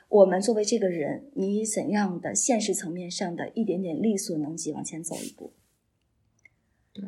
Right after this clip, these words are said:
Speaker 1: 那是你对你自我世界的生命状态的负责任。因为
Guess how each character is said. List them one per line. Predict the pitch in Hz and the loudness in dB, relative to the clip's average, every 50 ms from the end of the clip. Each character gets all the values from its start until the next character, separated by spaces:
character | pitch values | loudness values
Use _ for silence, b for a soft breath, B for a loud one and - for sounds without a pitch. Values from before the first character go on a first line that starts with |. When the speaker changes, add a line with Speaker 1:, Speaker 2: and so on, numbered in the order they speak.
| - | 2
Speaker 1:
那 | - 285 311 | 6 8 8
是 | 311 - 285 | 10 8 8
你 | 233 208 175 | 6 6 4
对 | - 233 247 233 | 4 2 2 4
你 | 214 196 175 151 135 - - - _ _ _ _ _ _ _ | 4 2 2 0 -2 -6 -16 -20 _ _ _ _ _ _ _
自 | _ - - 330 320 | _ -2 4 6 6
我 | 254 196 180 143 | 8 8 6 4
世 | 190 - - 233 | 4 0 0 0
界 | 196 208 190 | 2 2 0
的 | 202 180 | 0 0
生 | - - 208 | -2 -2 0
命 | 208 196 190 | -2 -2 -2
状 | 196 202 208 | -4 -8 -8
态 | 202 196 175 | -8 -10 -10
的 | 175 | -10
负 | 170 - - 180 | -12 -8 -8 -8
责 | 170 - - - | -8 -8 -10 -10
任。 | - - - - - _ _ _ _ | -10 -10 -10 -10 -14 _ _ _ _
因 | _ 262 262 262 | _ 4 4 6
为 | 254 247 262 262 | 4 2 -2 -4